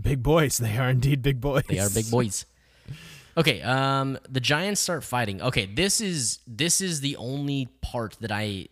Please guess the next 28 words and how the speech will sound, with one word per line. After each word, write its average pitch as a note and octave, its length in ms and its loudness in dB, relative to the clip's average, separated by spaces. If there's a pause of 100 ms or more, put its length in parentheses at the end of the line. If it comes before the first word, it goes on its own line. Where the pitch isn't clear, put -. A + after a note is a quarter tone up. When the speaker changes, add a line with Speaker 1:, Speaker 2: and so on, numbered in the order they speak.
(120)
Speaker 2:
so - 360 -2
far A#2+ 320 -2
in G2+ 100 -4
this G2+ 180 -4
group A2 240 -6
of F#2+ 80 -6
episodes, F#2 420 -6
that F#2+ 80 -4
I F#2 80 -2
was F#2+ 180 -6
like, F#2 280 -8 (800)
"Dude, C#3 380 4
this A#2+ 200 0
is G#2+ 140 -2
fucking G#2+ 400 -2
sick." - 480 -4
Like, B2+ 300 -4
Speaker 1:
Yeah. G#2 180 -6 (240)
Speaker 2:
I D3 120 2
don't F#3+ 240 -2
need, B2+ 480 -2 (580)
I B2 80 2
don't B2 360 -2
need A#2 320 -2
there B2 180 2
to A#2+ 120 -6
be G#2 220 -4
fighting A2 680 -2